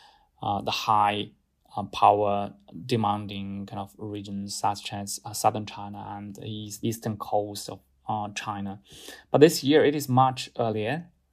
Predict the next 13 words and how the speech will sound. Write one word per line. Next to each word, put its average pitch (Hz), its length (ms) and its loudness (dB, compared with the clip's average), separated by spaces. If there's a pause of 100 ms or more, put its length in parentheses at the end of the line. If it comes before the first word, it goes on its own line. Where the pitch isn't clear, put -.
so - 120 -10
almost 147 560 6
two 147 140 -2
months 135 460 2
earlier. 104 340 -2 (420)
So - 140 2
it's 135 320 2
just 143 460 2
September 113 680 0
and 110 160 -8
the 110 60 -10
power 113 260 2
cuts 113 600 -6